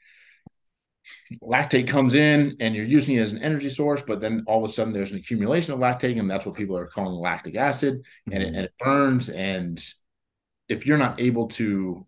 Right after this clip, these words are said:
Speaker 1: buffer that, if you're not able to use that, then it becomes a negative. So the arousal of all of that is, "Oh, okay, I'm,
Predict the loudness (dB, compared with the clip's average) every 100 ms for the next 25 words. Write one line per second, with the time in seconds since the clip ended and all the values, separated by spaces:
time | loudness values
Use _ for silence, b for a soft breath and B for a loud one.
0 | 2 2 4 -2 -4 -6 -2 0 0 -4
1 | -8 -2 -2 -2 -4 -6 -8 _ _ 0
2 | 0 -2 -6 -2 -2 -2 -2 -2 -4 -10
3 | -18 _ _ b b 0 4 4 2 2
4 | 2 2 2 0 -6 -4 -2 0 -2 -2
5 | -2 0 -2 -8 -10 -8 -6 -8 -4 -4
6 | -4 -4 -4 -4